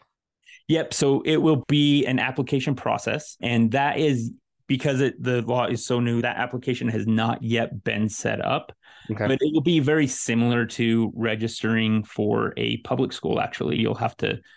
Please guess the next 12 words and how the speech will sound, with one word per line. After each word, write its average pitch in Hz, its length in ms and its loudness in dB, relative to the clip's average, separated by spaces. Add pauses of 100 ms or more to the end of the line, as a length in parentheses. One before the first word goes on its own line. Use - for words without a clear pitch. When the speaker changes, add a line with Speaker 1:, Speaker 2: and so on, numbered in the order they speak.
(220)
Speaker 1:
verify 110 580 0
that 110 160 0
you 113 200 0
actually 110 400 -2
live 101 320 -4
in 113 140 0
Utah. 113 420 -2
So - 120 -4
you'll 113 160 0
have 113 100 -6
to - 80 -2
provide 107 460 -4